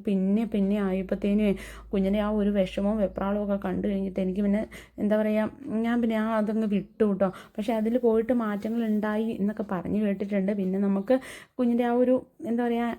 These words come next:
ഇഞ്ചക്ഷൻ എന്നൊക്കെ പറയുമ്പോഴേ അത് ഡെയിലി, ഡെയിലി രാവിലെയും വൈകുന്നേരവും എന്ന് പറഞ്ഞെടുക്കുന്നത് പോലത്തെ ഒരു ട്രീറ്റ്മെന്റ് ആയിരുന്നു. അതുകൊണ്ട് അത് ഞാൻ നിർത്തിയേ.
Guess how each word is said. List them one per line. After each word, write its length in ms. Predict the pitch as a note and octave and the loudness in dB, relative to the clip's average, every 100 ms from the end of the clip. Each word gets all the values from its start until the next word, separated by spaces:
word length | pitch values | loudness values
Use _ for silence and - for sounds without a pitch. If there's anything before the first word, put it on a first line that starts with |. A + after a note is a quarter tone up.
| - | -6
ഇഞ്ചക്ഷൻ 500 | G#3+ A3+ A#3 B3 - | -2 2 2 0 2
എന്നൊക്കെ 260 | B3+ C4 C4 | 4 4 2
പറയുമ്പോഴേ 540 | B3 A3+ G#3+ A3 G3+ F#3+ - - - | 0 0 2 2 2 0 -6 -8 0
അത് 160 | A3 A#3 G3 | 2 2 2
ഡെയിലി, 300 | G3+ G3+ A3 | 0 2 2
ഡെയിലി 360 | G#3 G3+ G#3 A3+ | 2 2 2 2
രാവിലെയും 460 | G3+ G3 G3 G#3+ | 2 0 0 0
വൈകുന്നേരവും 560 | G#3+ G3 G3 G3 G3 G#3+ | 0 0 0 0 0 0
എന്ന് 120 | A3 | 0
പറഞ്ഞെടുക്കുന്നത് 420 | G#3 F#3+ G3 G3+ G3 - G3+ G#3 | -2 0 0 0 -2 0 2 2
പോലത്തെ 500 | G#3+ G3+ G3 G3+ G3+ A#3 | 0 2 2 0 4 2
ഒരു 120 | G3+ | 2
ട്രീറ്റ്മെന്റ് 480 | G3+ F#3+ F#3+ G3 G3+ | -2 -4 -2 0 2
ആയിരുന്നു. 240 | F3+ F3+ | 0 0
അതുകൊണ്ട് 400 | F3+ G3 G#3+ B3 | 0 -2 0 2
അത് 140 | A#3+ G3+ | 2 2
ഞാൻ 180 | G#3+ G3+ | 2 2
നിർത്തിയേ. 440 | F3+ F3+ - G3 | 0 -4 -2 0